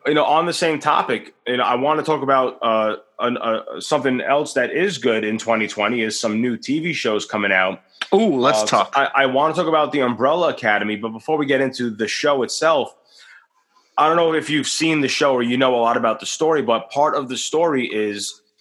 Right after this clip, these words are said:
Speaker 1: um, in, in their house is they have, um, the father,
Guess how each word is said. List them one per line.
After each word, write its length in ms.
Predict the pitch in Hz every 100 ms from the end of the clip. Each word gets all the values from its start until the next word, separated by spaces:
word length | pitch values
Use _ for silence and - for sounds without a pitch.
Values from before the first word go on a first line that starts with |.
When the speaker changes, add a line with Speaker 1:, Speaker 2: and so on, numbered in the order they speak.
| _ _ _ -
Speaker 1:
um, 480 | 117 110 104 104 - _ _ _ _ _ _ -
in, 380 | - 151 156 151 -
in 200 | 143 143
their 180 | 127
house 640 | 107 147 139 98 - - - _ -
is 580 | 120 120 113 107 - _ _ -
they 180 | 117 117
have, 280 | 131 123 104
um, 380 | 110 110 104 98
the 60 |
father, 580 | - 135 139 110 95 95